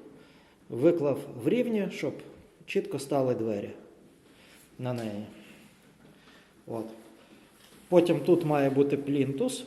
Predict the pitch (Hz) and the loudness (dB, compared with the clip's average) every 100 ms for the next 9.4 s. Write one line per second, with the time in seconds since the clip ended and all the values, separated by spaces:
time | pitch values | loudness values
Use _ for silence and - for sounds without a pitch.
0 | - 185 180 190 190 170 196 202 202 214 | -12 -4 0 0 0 2 4 4 2 0
1 | 208 - - - - - 143 143 151 156 | -4 -10 -16 -20 -12 -2 -2 2 0 0
2 | - - - - - - - 165 175 156 | -4 -14 -20 -20 -20 -6 0 4 4 4
3 | 139 127 131 127 - 120 113 123 123 143 | 2 2 2 0 0 0 0 -2 -2 -6
4 | - 180 175 214 226 269 277 - - - | -2 -2 -2 -4 -2 -2 -4 -10 -16 -20
5 | - - - - - 131 170 247 254 220 | -20 -20 -20 -20 -12 -8 -2 -2 0 0
6 | 143 156 190 190 185 - - - - - | 0 2 4 4 2 -2 -10 -14 -18 -20
7 | - - - 147 175 151 127 127 - 131 | -20 -20 -6 -2 0 0 0 -4 -6 -6
8 | - 139 - 123 110 117 135 135 151 226 | -4 -6 -4 -4 -4 -4 -4 2 2 2
9 | 269 262 220 | -4 -4 -4